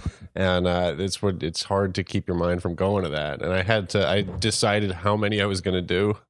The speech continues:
beforehand. And, uh, I, I s-, I, uh, picked a number of how many pussy jokes I was, <laughs> I was willing to do, uh, versus jokes about her comedy or her tattoos or her personality or, uh, different stuff. So I had to,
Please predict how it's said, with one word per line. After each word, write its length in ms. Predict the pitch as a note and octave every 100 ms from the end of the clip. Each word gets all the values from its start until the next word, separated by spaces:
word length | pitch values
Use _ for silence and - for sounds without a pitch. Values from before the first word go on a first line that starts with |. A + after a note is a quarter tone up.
| _
beforehand. 680 | - - G#2 G#2+ A2+ A#2 A2+ - - - _ _
And, 300 | - F#2 F2+
uh, 380 | F2 F2 E2 B1+
I, 100 | A1
I 200 | F2 D#2 E2+
s-, 220 | - -
I, 220 | D#2 E2+ F2 - - A#2+ - - -
uh, 180 | - -
picked 200 | A2 -
a 60 | F#2
number 600 | F2+ F#2 F2+ F2+ F2 F2+
of 160 | F2 F2
how 140 | G2 F#2
many 260 | F#2 F#2
pussy 340 | E2 F#2+ - F2+
jokes 360 | F2+ F2 F2+
I 60 | E2
was, 140 | G#2+ -
<laughs> 40 | -
I 120 | D#3
was 160 | D3 A#2
willing 300 | A2 G#2 G2
to 60 |
do, 320 | F2+ F#2+ F#2+ F#2 - - - - -
uh, 240 | F2 F2
versus 600 | E2 F2+ E2+ F2+ F2 E2+
jokes 300 | - F2+ E2+
about 340 | D#2+ D2+ D2 -
her 80 | D#2+
comedy 520 | G2 F#2+ F#2 E2 E2
or 120 | C2
her 160 | D#2 -
tattoos 640 | - - - F2+ F#2 F2+
or 60 | -
her 60 | -
personality 840 | - F#2 - E2+ E2 E2 E2 D#2 F2+ - - - - _ _ _ _ -
or, 80 | F#2 -
uh, 160 | - - -
different 300 | F2 - E2
stuff. 200 | F2 E2+
So 160 | F2
I 40 | F2
had 240 | G#2 G2
to, 220 | F#2 G2